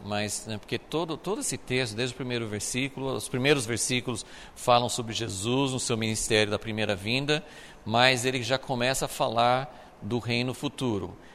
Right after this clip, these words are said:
"Reedificarão as ruínas antigas, restaurarão", sessenta e um, quatro, "restaurarão os lugares há muito devastados,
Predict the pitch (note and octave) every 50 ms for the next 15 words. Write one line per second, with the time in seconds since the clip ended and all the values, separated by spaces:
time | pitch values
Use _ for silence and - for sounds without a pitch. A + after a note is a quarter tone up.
0 | - - - D3+ F3+ G3+ G#3 F3+ F#3 - - E3 - - C#3+ B2 A2+ A#2 A#2 B2
1 | C3+ C#3+ D3+ D#3 - C3 A#2+ - - - C3+ C3+ C3+ C3 A2 A#2 G#2+ G2+ - -
2 | - A2 A2 A#2 A2+ C3 C#3 D3 - - - - - - - - - - - D3
3 | G3 A3+ B3 A#3 - - - F3+ F3+ E3+ E3+ D#3+ C#3+ C3 A#2+ A2 G#2+ G#2+ A2 A2+
4 | A#2 C3 D3 E3+ - - - - - - - - - - A2 - - B2 B2 -
5 | C3 B2+ C3+ C#3 - - G#2 F#2+ E2+ - - - - - - - - - - -
6 | F3+ G#3+ G#3 - - G3+ F#3 F3 D#3+ C#3+ C#3 D3 D3+ D#3 D#3 C#3 B2 C#3+ C3 G#2+
7 | B2 B2+ C3 C3+ C3+ B2 C3 A#2+ A#2+ A#2+ C3+ D#3 F3 F3 - C3+ C3+ C3 B2 A#2
8 | G#2 - - - A2+ G#2 G#2+ A2+ A#2+ B2+ C#3+ C#3+ -